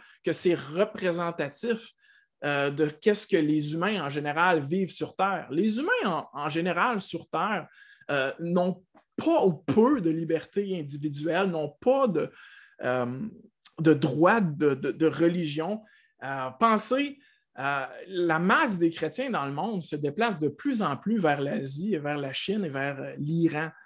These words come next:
Euh, alors, on se dit, ben là-bas, certainement, leur liberté est fondamentalement différente des, des nôtres. Alors, si je reviens dans, dans Matthieu vingt-quatre, dans les versets quatre à quatorze,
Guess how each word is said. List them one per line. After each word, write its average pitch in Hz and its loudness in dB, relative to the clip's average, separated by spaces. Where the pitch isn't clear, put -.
Euh, 139 2
alors, 143 -4
on - -12
se 151 -6
dit, 160 -8
ben 151 0
là-bas, 180 2
certainement, 165 -8
leur - -8
liberté 165 2
est - -10
fondamentalement 165 -4
différente 170 -8
des, - -10
des 147 -8
nôtres. 180 -10
Alors, 202 6
si 359 2
je 320 8
reviens 262 4
dans, 175 4
dans 156 2
Matthieu 160 -2
vingt-quatre, 208 0
dans 147 -8
les 151 -6
versets 143 -6
quatre - -2
à 135 -4
quatorze, 180 4